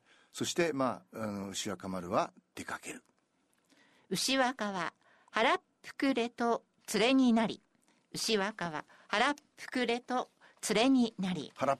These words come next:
Speaker 1: ぷくれですね、問題はね。
Speaker 2: 腹っぷくれ。
Speaker 1: 腹っぷくれというのは、腹が突き出ているんではなくて、
Speaker 2: <laughs> お腹が出てるのではなく。
Speaker 1: ではなくて、
Speaker 2: はい。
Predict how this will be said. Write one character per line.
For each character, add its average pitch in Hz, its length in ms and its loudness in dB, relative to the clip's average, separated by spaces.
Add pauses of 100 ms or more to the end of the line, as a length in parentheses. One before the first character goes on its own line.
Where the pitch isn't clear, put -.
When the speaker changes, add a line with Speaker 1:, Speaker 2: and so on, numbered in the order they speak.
Speaker 1:
ぷ - 100 -20
く 220 120 -4
れ 233 80 0
で 233 100 -2
す - 160 -4
ね、 113 60 0
問 95 220 -2
題 76 160 -10
は 92 100 -10
ね。 170 180 -6
Speaker 2:
腹 190 180 -4
っ 180 120 -12
ぷ - 100 -20
く - 120 -4
れ。 170 240 -4
Speaker 1:
腹 131 180 -2
っ 135 60 -4 (100)
ぷ - 80 -20
く 180 140 -4
れ 190 80 -2
と 185 120 -4
い 151 60 4
う 123 40 -2
の 113 120 0
は、 95 160 -4 (220)
腹 123 200 0
が 175 120 -2
突 - 140 -14
き 113 120 -12
出 123 100 -2
て 135 140 -2
い 127 80 0
る 104 100 -6
ん 95 120 -4
で 98 80 -4
は 90 280 -6
な - 120 0
く 294 120 2
て、 247 140 0
Speaker 2:
<laughs> - 20 -2
お 254 60 2
腹 226 280 0
が 226 100 0
出 233 120 -2
て 220 120 0
る 214 80 -2
の 180 120 0
で 175 120 -4
は 175 120 -2
な - 0 -
く。 190 60 0
Speaker 1:
で 214 60 4
は - 80 2
な 123 100 -2
く 214 160 2
て、 - 240 -2
Speaker 2:
は 269 160 -2
い。 - 80 -8